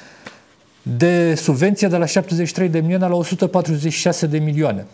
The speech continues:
O sută patruzeci și șase de milioane ne costă pe noi tot subvenția. Zece milioane pe care le-ați primit de la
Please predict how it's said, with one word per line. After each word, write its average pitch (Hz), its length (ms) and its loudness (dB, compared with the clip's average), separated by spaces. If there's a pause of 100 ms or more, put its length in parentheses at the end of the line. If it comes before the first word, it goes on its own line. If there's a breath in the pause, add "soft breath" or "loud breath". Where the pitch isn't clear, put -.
(220)
O 123 100 -6
sută 170 260 -4
patruzeci 151 440 -4
și - 100 -10
șase 165 320 -2
de 139 100 -2
milioane 139 400 -4
ne 113 100 -4
costă 120 400 -2
pe 117 160 -8
noi 120 120 -4
tot 117 160 -6
subvenția. 110 480 -6
Zece 151 240 -6
milioane 160 340 -2
pe 156 140 -4
care 143 160 -4
le-ați 143 220 -6
primit 151 400 -4
de - 140 -8
la 127 520 -4